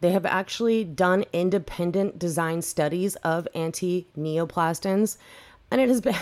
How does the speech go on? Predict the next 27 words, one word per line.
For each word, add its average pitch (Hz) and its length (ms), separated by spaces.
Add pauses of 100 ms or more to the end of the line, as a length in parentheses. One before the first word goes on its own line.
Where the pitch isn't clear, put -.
<laughs> - 160
it's 254 140
been 277 220
this 269 180
way 226 140
for 233 180
twenty-seven 226 800
years, 220 640 (600)
without 190 340
Brzezinski's 262 720 (100)
involvement 220 800 (240)
or 247 140
supervision. 175 880 (720)
But 160 220
they're 180 160
doing 202 320
it 233 100
and 185 100
they're 190 120
saving 180 560
lives 156 420
there. 123 380 (180)
Now, 202 300 (200)
Big 262 240
Pharma-owned 233 840 (120)
F 190 240 (160)
D 175 300